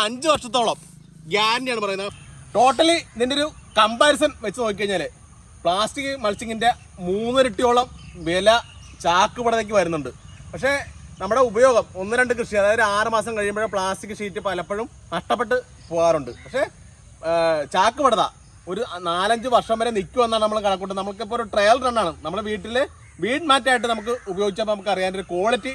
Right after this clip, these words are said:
നല്ലതാണ്. ഇപ്പം ആദ്യമായിട്ടാണെങ്കിൽ ഇച്ചിരി ഇൻവെസ്റ്റ്മെന്റ് കൂടുതലാണെങ്കിലും വരും വർഷത്തിലൊരു സാധ്യത ഇങ്ങനെയുള്ള ചാക്ക് പടതയ്ക്ക് ആകും എന്നാണ് നമ്മൾ കണക്കൂട്ടുന്നത്. ഇത്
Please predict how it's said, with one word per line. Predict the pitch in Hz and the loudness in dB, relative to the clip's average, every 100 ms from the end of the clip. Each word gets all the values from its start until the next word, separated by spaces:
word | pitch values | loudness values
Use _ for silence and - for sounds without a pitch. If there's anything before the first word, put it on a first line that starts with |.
| - | -6
നല്ലതാണ്. | 175 175 165 143 - - - | -2 2 0 -2 -14 -20 -6
ഇപ്പം | 294 285 - - 190 | -6 -6 -14 -8 0
ആദ്യമായിട്ടാണെങ്കിൽ | 220 254 269 269 262 262 254 220 | 2 2 2 2 2 -2 -2 -4
ഇച്ചിരി | 247 220 | -4 -2
ഇൻവെസ്റ്റ്മെന്റ് | 247 269 269 233 | -2 -2 -4 -4
കൂടുതലാണെങ്കിലും | 233 240 233 220 185 143 - - 165 | -2 4 4 4 -2 -4 -12 -4 0
വരും | 185 254 - 214 | 0 0 -4 -2
വർഷത്തിലൊരു | 208 220 240 240 240 | -2 -2 -4 -2 2
സാധ്യത | 202 226 240 254 262 | 4 4 2 2 0
ഇങ്ങനെയുള്ള | 196 208 220 - | -2 -2 0 0
ചാക്ക് | 190 202 214 | 0 0 -2
പടതയ്ക്ക് | 233 226 214 208 196 | -2 -2 0 0 2
ആകും | 240 240 190 | 0 -6 -6
എന്നാണ് | 190 190 | -4 -2
നമ്മൾ | 196 262 - - | -2 -4 -6 -6
കണക്കൂട്ടുന്നത്. | 180 170 175 151 | -2 -2 -2 -4
ഇത് | 135 | -2